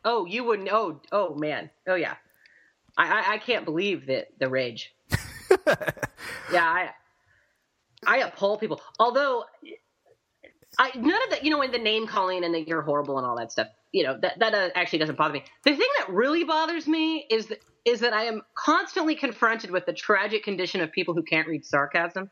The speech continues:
Speaker 2: Mm-hmm.
Speaker 1: You know, and I'm just like, I don't understand how people, I will write the most hyperbolic, ridiculous, you know, over the top post, and people think I'm serious,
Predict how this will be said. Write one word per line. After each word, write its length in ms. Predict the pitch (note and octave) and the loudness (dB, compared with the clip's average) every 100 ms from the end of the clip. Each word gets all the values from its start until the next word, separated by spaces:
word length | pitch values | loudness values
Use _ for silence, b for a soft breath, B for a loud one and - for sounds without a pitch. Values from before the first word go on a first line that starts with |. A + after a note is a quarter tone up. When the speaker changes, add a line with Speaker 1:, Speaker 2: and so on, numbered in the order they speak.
| _ | _
Speaker 2:
Mm-hmm. 300 | B2+ A#2 A#2+ C#3 _ _ _ _ _ - | -2 0 -2 -4 _ _ _ _ _ 0
Speaker 1:
You 100 | A3+ | 2
know, 260 | G#3 A3 G#3+ | 2 0 0
and 120 | A3 | 0
I'm 120 | A3+ | 0
just 200 | B3 - | -4 -4
like, 240 | A3+ F#3+ - _ _ _ _ _ _ _ - | -4 -4 -12 _ _ _ _ _ _ _ 2
I 120 | C4 | 2
don't 240 | C4+ F4 G4 | 2 0 0
understand 580 | F4+ D#4+ - D4 C4 F3+ | -2 -4 -2 -2 -2 -2
how 160 | F#3 | -2
people, 500 | F#3+ G#3+ G3+ F3 - _ | -2 -4 -4 -4 -4 _
I 120 | E3+ G#3+ | 0 0
will 160 | B3 | 0
write 280 | A#3 A#3 A#3 | 0 0 -2
the 80 | G#3 | -2
most 240 | F#3+ F#3 | -2 -2
hyperbolic, 760 | - D#3+ - G#3 G3+ G3+ G3+ - - | 0 -2 0 -2 0 -2 -4 -6 -4
ridiculous, 960 | C#3+ - E3+ E3 F3+ F3 E3+ E3 - - | -4 0 -2 0 -2 0 -2 -6 -20 -12
you 140 | - D3 | -2 -2
know, 220 | B2+ B2 | 0 0
over 260 | E3 F3+ F#3 | 0 2 0
the 120 | F3 | -2
top 500 | - D3+ D3+ D3+ - - - - - - _ - _ _ - | 0 2 4 0 -4 -20 -20 -12 -12 -12 _ -20 _ _ 0
post, 460 | - E3+ D#3+ D3+ - | 2 4 2 0 -4
and 100 | C#3+ | -2
people 220 | F#3+ E3+ | 0 0
think 200 | D#3+ E3+ | 0 0
I'm 80 | C#3 | 0
serious, 520 | - G#3+ C4 - - | -2 0 0 -2 -8